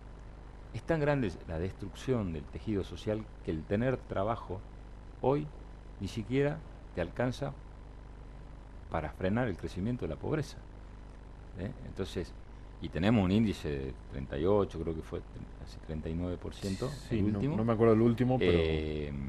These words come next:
Speaker 1: que está tomado a fines de diciembre, donde no tenés el empujón inflacionario del primer trimestre, cualquier, con lo cual el índice de pobreza que vamos a conocer el próximo,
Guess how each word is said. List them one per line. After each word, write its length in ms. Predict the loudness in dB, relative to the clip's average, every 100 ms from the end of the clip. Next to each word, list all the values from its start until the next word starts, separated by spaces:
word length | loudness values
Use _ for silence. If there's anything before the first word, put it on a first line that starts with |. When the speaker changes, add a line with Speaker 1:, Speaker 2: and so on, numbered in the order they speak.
| -4 -8 -12 -14 -14 -14 -14 -14 -14 -12 -6
Speaker 1:
que 60 |
está 280 | -4 4 4
tomado 480 | 4 2 4 6 4
a 40 |
fines 420 | 2 0 0 0 -2
de 360 | -4 -4 -6 -8
diciembre, 580 | -8 0 2 2 0 0
donde 220 | -2 -2 0
no 120 | 0
tenés 340 | 2 2 0 -4 -10 -8
el 120 | -6
empujón 440 | -6 -6 -4 -2
inflacionario 640 | -2 -2 -4 0 0 0 0
del 120 | -2
primer 300 | -2 -2 -2
trimestre, 440 | -2 -2 -2 -4
cualquier, 420 | -4 -4 -2 -2 -2 -8 -12
con 100 | -4
lo 80 | 4
cual 160 | 8 8
el 60 | 8
índice 360 | 4 4 0
de 60 | -2
pobreza 360 | 2 2 2 2
que 80 |
vamos 200 | 2 2
a 20 | 0
conocer 440 | 0 0 2 2
el 120 | 0
próximo, 540 | 0 0 2 2 2